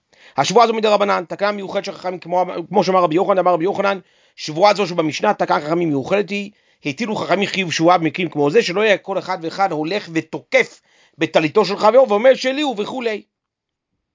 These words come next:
הגמרא תרחיב בדף ה' על דברי רבי יוחנן, אבל לפי רבי יוחנן טעם השבועה זה כדי להפריש גזלנים גמורים מחטיפת חפצי חבריהם.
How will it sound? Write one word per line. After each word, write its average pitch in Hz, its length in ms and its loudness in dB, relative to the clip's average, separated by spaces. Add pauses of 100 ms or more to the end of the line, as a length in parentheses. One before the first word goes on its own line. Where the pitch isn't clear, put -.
(1160)
הגמרא 190 260 4
תרחיב 233 340 0
בדף 208 240 4
ה' 220 160 8
על 156 100 2
דברי 147 440 -4
רבי 165 160 -4
יוחנן, 160 460 -4 (480)
אבל 135 120 0
לפי 233 140 0
רבי 240 140 4
יוחנן 226 220 4
טעם 226 180 2
השבועה 214 280 0
זה 170 80 -10
כדי 175 140 -6
להפריש 214 380 -8
גזלנים 175 420 2
גמורים 254 580 4
מחטיפת 214 520 -2
חפצי 247 340 -4
חבריהם. 240 540 2